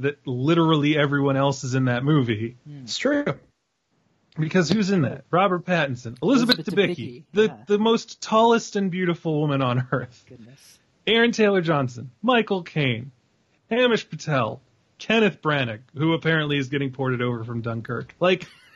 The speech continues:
Speaker 1: <laughs> this is crazy. It's just, it's, it's amazing. And I hope, I almost hope that we don't get an actual trailer for this movie.
Speaker 2: Do you think
Speaker 3: Is
Speaker 2: that
Speaker 3: Branagh gonna
Speaker 2: Kenneth
Speaker 3: swim in the River of Ham?
Speaker 2: <laughs> Do you
Speaker 1: I
Speaker 2: think
Speaker 1: can't escape blank check on any podcast I go on.
Speaker 3: I'm sorry. I'm s-,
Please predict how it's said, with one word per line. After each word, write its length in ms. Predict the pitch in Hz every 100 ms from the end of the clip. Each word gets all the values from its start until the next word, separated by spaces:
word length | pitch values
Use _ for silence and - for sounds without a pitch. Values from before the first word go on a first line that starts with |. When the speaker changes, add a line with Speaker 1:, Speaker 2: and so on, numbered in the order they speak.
| -
Speaker 1:
<laughs> 360 | _ _ - -
this 140 | 302
is 100 | 247
crazy. 560 | 180 220 220 160 110 -
It's 220 | 170 170
just, 420 | - 220 - - - -
it's, 480 | 180 165 165 165 180
it's 180 | 165 151
amazing. 400 | 131 120 123 135
And 80 |
I 80 | 170
hope, 300 | 170 196 - 151 _ _ -
I 80 | 165
almost 220 | 208 190
hope 200 | 160 151
that 100 | 135 139
we 100 | 131
don't 220 | 120 120
get 120 | 110
an 80 | 113
actual 320 | 110 - 123
trailer 440 | 127 123 117 110
for 100 | 117
this 180 | 123 127
movie. 340 | 202 143 147 147 _ _
Speaker 2:
Do 100 | 165
you 60 | 170
think 180 | 233 226
Speaker 3:
Is 100 | 160
Speaker 2:
that 160 | 180
Speaker 3:
Branagh 280 | 170 170 220
gonna 160 | 196 180
Speaker 2:
Kenneth 80 | -
Speaker 3:
swim 240 | - 160 165
in 80 |
the 200 | 151 139 -
River 220 | 156 147 131
of 80 |
Ham? 280 | 143 131 160 _ _ - 906
Speaker 2:
<laughs> 360 | _ _ _
Do 1120 | - - - - - - _ _ _ _ 185 180
you 40 |
Speaker 1:
I 80 | -
Speaker 2:
think 120 | 226 214
Speaker 1:
can't 120 | 226
escape 360 | 190 - 151 -
blank 240 | 135 131
check 200 | 131 123
on 100 | 123 123
any 180 | 135 117
podcast 640 | 117 131 127 131 110 -
I 60 | 123
go 220 | 123 120
on. 140 | 123 135
Speaker 3:
I'm 60 |
sorry. 400 | 123 - 113 110 127
I'm 100 | 143
s-, 200 | -